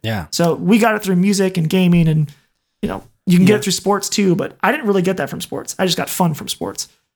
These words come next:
Speaker 2: the most part.
Speaker 1: Mm-hmm.
Speaker 3: Yeah, sports teach you a ton about self-discipline and hard work, and you, you get to see it pay off. Um,
Speaker 2: Yeah.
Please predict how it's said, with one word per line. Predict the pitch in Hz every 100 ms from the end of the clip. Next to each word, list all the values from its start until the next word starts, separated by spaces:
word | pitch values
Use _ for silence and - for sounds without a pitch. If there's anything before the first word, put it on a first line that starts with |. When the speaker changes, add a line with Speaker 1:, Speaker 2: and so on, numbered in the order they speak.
| _ _ -
Speaker 2:
the | 156
most | 156 151
part. | - - _ 110
Speaker 1:
Mm-hmm. | 98 101 98 - _ _ _ -
Speaker 3:
Yeah, | 139 117
sports | - - 170 175 - - _ _ _ -
teach | 143 127
you |
a | 113
ton | 131 127
about | 117 -
self-discipline | - 120 123 117 120 123 117
and | 110 135
hard | 117 110
work, | 117 113 -
and | 107 104 - _ _ -
you, | 120 113 -
you | 131
get | 131
to | 127
see | - 123
it | -
pay | 117 113
off. | 113 110 - _ _ _ _ _ _ _ 127
Um, | 120 110 110 185
Speaker 2:
Yeah. | -